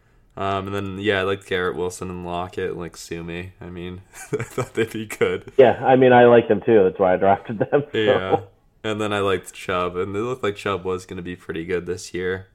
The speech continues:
Speaker 1: Um, he definitely would finish top five if he was healthy, but obviously we know how that went. Um, and then good takes about you.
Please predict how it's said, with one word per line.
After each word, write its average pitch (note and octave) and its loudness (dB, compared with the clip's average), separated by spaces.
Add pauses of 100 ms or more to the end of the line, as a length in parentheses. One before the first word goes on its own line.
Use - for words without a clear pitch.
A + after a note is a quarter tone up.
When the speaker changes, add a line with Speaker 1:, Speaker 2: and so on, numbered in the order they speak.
(160)
Speaker 1:
Um, E2+ -12
he G2 -10
definitely F#2 -6
would E2+ -8
finish E2+ -12
top E2+ -6
five F2+ -6
if F2 -18
he F#2 -12
was F2+ -12
healthy, F2+ -8
but F2 -8 (720)
obviously E2+ -8
we F2 -8
know E2+ -8
how F#2 -12
that F2 -10
went. G2 -10 (760)
Um, G#2 -6
and G2+ -6
then G2 -8
good A#2+ -6
takes F#2 -6
about F#2 -6
you. F#2 -4